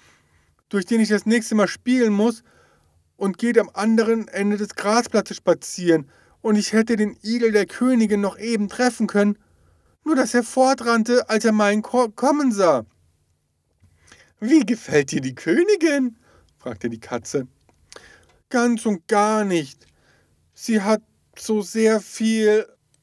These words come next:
Da bemerkte sie eben, dass die Königin dicht hinter ihr war und zuhörte, also setzte sie hinzu:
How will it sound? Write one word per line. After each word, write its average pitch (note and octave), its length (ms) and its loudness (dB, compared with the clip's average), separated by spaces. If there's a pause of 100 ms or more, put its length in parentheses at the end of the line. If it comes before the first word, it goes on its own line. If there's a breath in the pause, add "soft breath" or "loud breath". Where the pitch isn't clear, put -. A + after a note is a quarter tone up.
(600 soft breath)
Da A#2+ 220 0
bemerkte B2+ 480 0
sie A2 180 -6
eben, G#2+ 400 -6
dass G#2+ 160 -2
die G2 160 -12
Königin A#2+ 540 -4
dicht G#2+ 200 -8
hinter D3 280 -4
ihr G2 160 -2
war G#2 240 0 (380 soft breath)
und A2 180 -8
zuhörte, A2+ 640 -4
also A2 260 -2
setzte A2+ 400 -4
sie G#2 120 -4
hinzu: A#2+ 420 -8